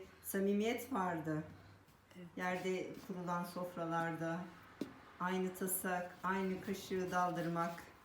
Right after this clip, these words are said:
Speaker 1: Şimdi nerede? Öyle bir şey mümkün mü? Toplam kaç,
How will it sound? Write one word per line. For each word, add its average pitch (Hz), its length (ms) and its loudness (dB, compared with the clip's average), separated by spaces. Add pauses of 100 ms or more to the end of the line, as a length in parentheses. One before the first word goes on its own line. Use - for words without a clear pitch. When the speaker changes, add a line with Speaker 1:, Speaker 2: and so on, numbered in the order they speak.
(1900)
Speaker 1:
Şimdi 160 340 0
nerede? 214 500 0
Öyle 185 200 0
bir 185 60 -4
şey 185 160 -4
mümkün 196 460 2
mü? 180 100 0 (2750)
Toplam 233 540 2 (420)
kaç, 226 160 2